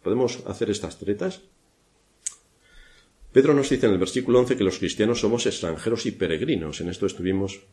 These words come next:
meditando en nuestro último sermón. Este mundo no es nuestra patria permanente. Eso lo tenemos que tener en mente. Aunque todo esto no elimina, el que seamos extranjeros y peregrinos, no elimina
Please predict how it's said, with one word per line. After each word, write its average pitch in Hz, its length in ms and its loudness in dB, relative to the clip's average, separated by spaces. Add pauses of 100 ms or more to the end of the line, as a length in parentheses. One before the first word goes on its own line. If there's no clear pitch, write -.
meditando 98 460 0
en 98 80 0
nuestro 90 200 -4
último 92 280 -4
sermón. 80 400 -6 (920)
Este 107 260 4
mundo 123 320 8
no 113 160 6
es 123 180 4
nuestra 110 480 2
patria 110 380 2
permanente. 87 800 0 (180)
Eso 104 160 -4
lo 95 60 0
tenemos 95 280 -2
que - 80 -4
tener 85 360 -6 (100)
en 87 160 -2
mente. 82 400 -2 (1120)
Aunque 110 340 4
todo 156 300 4
esto 156 200 4
no 143 100 8
elimina, 131 580 8 (160)
el 92 80 0
que 87 100 -2
seamos 107 400 2
extranjeros 95 500 -2
y 104 40 0
peregrinos, 98 720 2
no 123 160 8
elimina 135 800 8